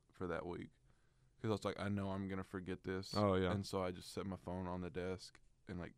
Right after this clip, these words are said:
Speaker 1: hit record, started talking, going through my pick'ems.
Speaker 2: Uh, Colts won.
Speaker 1: All right.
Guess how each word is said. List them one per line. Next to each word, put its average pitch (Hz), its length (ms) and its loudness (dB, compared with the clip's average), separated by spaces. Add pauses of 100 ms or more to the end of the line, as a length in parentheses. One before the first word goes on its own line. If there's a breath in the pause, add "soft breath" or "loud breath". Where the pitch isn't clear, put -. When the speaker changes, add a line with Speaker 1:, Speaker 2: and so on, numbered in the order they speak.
(100)
Speaker 1:
hit 107 160 -6
record, 92 500 -6
started 87 280 -4
talking, 90 420 -4 (180)
going 87 180 -6
through 87 100 -8
my 82 80 -6
pick'ems. 90 500 -10 (920 loud breath)
Speaker 2:
Uh, 98 300 0 (160)
Colts 127 360 2
won. 117 500 2 (2000)
Speaker 1:
All 95 200 2
right. 69 240 -4